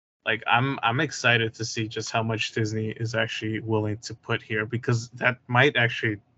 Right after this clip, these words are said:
dictate how they do projects moving forward. 'Cause that, and it's also kind of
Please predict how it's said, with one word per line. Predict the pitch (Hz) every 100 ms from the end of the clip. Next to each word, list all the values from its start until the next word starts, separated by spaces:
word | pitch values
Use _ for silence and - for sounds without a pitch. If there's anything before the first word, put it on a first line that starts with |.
| _ _ _ _ _ _ _ _ _ -
dictate | 117 135 123 - 117 120 _ _ -
how | - 120 120
they | 117
do | 104 120 120
projects | 120 - 113 110 110 104 -
moving | 104 104
forward. | 98 110 107 107 107
'Cause | - 113
that, | 127 143 147
and | 160
it's | 165
also | 165 202 202
kind | - 165
of | 135